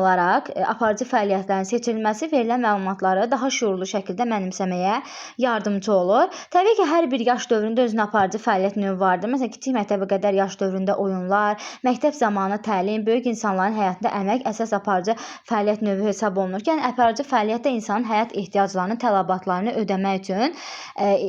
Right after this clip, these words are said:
yaranan səbəblərdən yaranır ki, bu da təbii ki, insanın yaş xüsusiyyətlərinə uyğun olaraq hər bir aparıcı fəaliyyətin növləri vardır ki, bunlar da təbii ki, hər aparıcı fəaliyyət növü də anidən bir-birinə keçmir və həmin aparıcı fəaliyyət növlərinin birindən digərinə keçən dövrü senzitiv dövr adlandırırlar ki, e,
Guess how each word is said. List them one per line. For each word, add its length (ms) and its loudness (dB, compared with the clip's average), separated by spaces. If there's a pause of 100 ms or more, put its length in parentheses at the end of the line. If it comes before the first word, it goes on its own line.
(140)
yaranan 400 2
səbəblərdən 680 0
yaranır 440 0
ki, 100 0
bu 80 -2
da 80 4
təbii 340 2
ki, 120 -2
insanın 320 0
yaş 200 -2
xüsusiyyətlərinə 760 -2
uyğun 280 0
olaraq 300 2
hər 200 0
bir 120 0
aparıcı 400 -2
fəaliyyətin 500 -2 (340)
növləri 500 0
vardır 420 2
ki, 120 4 (280)
bunlar 300 2
da 100 2
təbii 300 0
ki, 60 2 (100)
hər 140 2
aparıcı 360 -2
fəaliyyət 360 -2
növü 120 -2
də 80 2
anidən 480 0
bir-birinə 400 -4
keçmir 480 0 (320)
və 200 2
həmin 280 2
aparıcı 380 0
fəaliyyət 340 0
növlərinin 560 0
birindən 420 0
digərinə 380 -2
keçən 340 -2
dövrü 220 0
senzitiv 580 -2
dövr 300 2
adlandırırlar 720 0
ki, 160 2
e, 580 -2